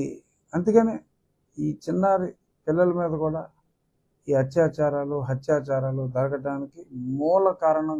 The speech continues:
గంజాయి. మరి దీనికి ఎక్కడైనా సరే ఎనీ క్రైమ్ ఎంతో కొంత పోలీస్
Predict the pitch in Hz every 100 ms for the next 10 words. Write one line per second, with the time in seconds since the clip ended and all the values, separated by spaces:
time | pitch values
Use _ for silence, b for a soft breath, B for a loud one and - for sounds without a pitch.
0 | 123 127 135 135 - _ _ _ _ _
1 | _ _ _ - 147 139 185 208 180 -
2 | 214 233 233 190 202 190 - _ _ _
3 | _ _ _ _ _ _ - 160 220 220
4 | 180 185 180 175 _ _ _ _ _ _
5 | - 185 240 226 214 190 160 175 190 190